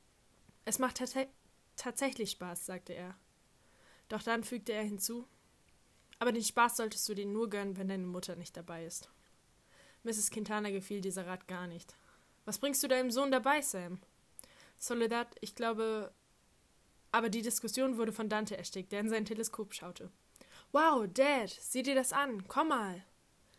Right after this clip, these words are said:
Eine ganze Weile sagte niemand etwas. Wir wollten alle sehen, was Dante sah. Mitten in der Wüste standen wir schweigend um Dantes Teleskop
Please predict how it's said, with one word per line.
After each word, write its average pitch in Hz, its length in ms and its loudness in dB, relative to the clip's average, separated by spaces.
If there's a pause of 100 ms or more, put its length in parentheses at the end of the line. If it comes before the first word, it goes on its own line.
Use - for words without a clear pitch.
(440)
Eine 208 200 -2
ganze 220 320 2
Weile 214 220 0
sagte 196 260 -6
niemand 190 340 -4
etwas. 180 400 -12 (1120)
Wir 220 120 -6
wollten 240 260 0
alle 247 220 4
sehen, 220 280 2
was 214 140 -4
Dante 214 300 -4
sah. 180 260 -8 (880)
Mitten 254 320 0
in 214 140 0
der 202 120 -4
Wüste 220 300 -2
standen 202 340 -6
wir 185 60 -6
schweigend 202 420 -2
um 185 120 -6
Dantes 185 340 -6
Teleskop 190 500 -8